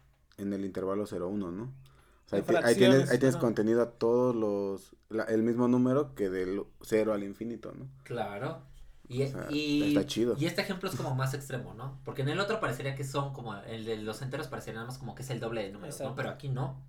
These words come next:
Speaker 1: No,
Speaker 3: Y así es
Speaker 1: aquí.
Speaker 3: más radical.
Speaker 2: Ujú.
Speaker 3: Y podríamos pensar entonces como que los números sí tienen el mismo, o sea, aquí estos tres, aunque parece que hay diferentes tamaños, no, realmente es el mismo.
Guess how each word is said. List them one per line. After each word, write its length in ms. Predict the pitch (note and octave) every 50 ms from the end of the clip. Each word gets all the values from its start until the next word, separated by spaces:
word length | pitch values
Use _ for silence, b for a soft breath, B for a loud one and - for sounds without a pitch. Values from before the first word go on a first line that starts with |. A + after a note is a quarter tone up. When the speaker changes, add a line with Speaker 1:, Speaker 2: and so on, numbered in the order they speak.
| - - -
Speaker 1:
No, 140 | - A2
Speaker 3:
Y 20 | A2+
así 200 | A#2 A#2 - A2+ A2+
es 60 | A2
Speaker 1:
aquí. 80 | A2
Speaker 3:
más 260 | B2+ C3 C3 B2 B2+ B2+
radical. 500 | C3 B2 A#2 A2+ - - E3+ E3+ E3+ E3+
Speaker 2:
Ujú. 100 | E3+ E3 - - - - b b b b b b b b b b b - - - _ - - - - - - - - - - -
Speaker 3:
Y 120 | - E3 D3
podríamos 440 | C3+ C#3+ D3+ D#3 F#3 G3+ G#3 G3+ -
pensar 280 | - D3 C#3 F3 E3+
entonces 320 | E3 E3 G3 F#3+ - G3+ -
como 200 | - E3+ C#3 C3
que 100 | - B2+
los 160 | A#2 A#2+ B2
números 280 | D3 E3 F3+ D#3+ C3+ -
sí 80 | D3
tienen 320 | C#3 D#3 D#3 D#3 D#3 C#3 B2+
el 100 | A2+ A2+
mismo, 360 | A#2+ C3+ C#3 D3 D3+ C#3 C3
o 1000 | - - - - - - - - - - - - - - - - - - - -
sea, 160 | - D3+ C3
aquí 160 | - C3 G3+
estos 260 | G#3+ A#3 B3 A#3+ - -
tres, 240 | - F#3 G3+ G#3+ -
aunque 200 | F3 C#3 C3+ B2+
parece 280 | - C3 C3+ C#3 -
que 80 | - D3+
hay 100 | C#3+ C#3+
diferentes 500 | C#3+ C3+ C3 B2+ A#2+ A#2+ B2 - C3+ -
tamaños, 360 | D3 D3 D3 C#3 C3+ C3+ C3+ C3
no, 120 | - B2+
realmente 320 | C3 B2+ B2+ B2+ B2 B2
es 80 | - -
el 120 | A2+ G#2
mismo. 340 | G#2+ A2 C3 C3+ C3+ - -